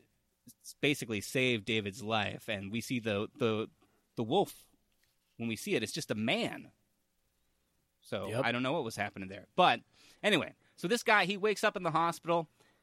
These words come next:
Speaker 1: And, y-, you know, it's a, it's a, it's a hospital. There are some, uh, nurses there talking about his penis. And they,
Speaker 2: Yep.
Speaker 1: they ask him, uh, about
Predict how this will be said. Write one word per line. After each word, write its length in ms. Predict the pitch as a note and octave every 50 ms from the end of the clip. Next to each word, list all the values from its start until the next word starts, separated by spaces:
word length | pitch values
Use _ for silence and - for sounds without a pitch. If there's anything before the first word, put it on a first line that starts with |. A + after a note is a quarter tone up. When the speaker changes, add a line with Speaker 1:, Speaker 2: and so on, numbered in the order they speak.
| _ _ _ -
Speaker 1:
And, 640 | - D3 D#3 D#3+ D#3+ D#3+ E3 D#3+ D#3+ D#3+ D#3+ C#3+ -
y-, 280 | - G#2+ - B3 C4 C4+
you 140 | C4+ D4 C4
know, 140 | A#3+ B3+ C4
it's 160 | B3+ - -
a, 280 | A#3 G#3+ F#3+ F#3 F3
it's 160 | - G#3 - -
a, 140 | F#3 D#3+ D#3 A#2+ -
it's 100 | - -
a 80 | D3+ A#2
hospital. 720 | - - B2+ C#3 D3 - - - - E3 E3+ F#3 F#3 E3+ - _ -
There 300 | C#3+ C3 C3 B2+ B2+ B2
are 80 | B2 A#2+
some, 420 | - - B2+ A#2+ A#2 A2+ A#2 A2+
uh, 140 | G#2+ G#2+ G#2+
nurses 540 | A2 A2+ A#2 A#2+ C3 C3 - D#3 D3 C3+ B2+
there 280 | C3+ C#3 C#3+ D3+ D3+
talking 340 | D3 - B2+ B2 A#2+ - B2+
about 200 | A#2 A2+ A2+ G#2+
his 120 | A2+ G2+
penis. 560 | - - - D#3 D#3+ E3 E3+ D#3+ - - - - _ - - - - - _ _ -
And 300 | - D#3 E3+ F3+ F3+ D#3
they, 240 | F3 G3+ G#3 G#3 G#3
Speaker 2:
Yep. 80 | G3+ E3 - _ _ _ _ _ _ _ -
Speaker 1:
they 220 | C#3+ E3 E3+ F3 E3
ask 360 | C#3+ D3 D#3+ E3 D#3+ - -
him, 300 | E3+ D#3+ D#3 D#3 E3 - - _ -
uh, 380 | C3+ C#3 C#3 C#3 C3 B2+ C#3 -
about 460 | B2+ C3 A#2 A#2+ B2 B2 A#2+ B2 C3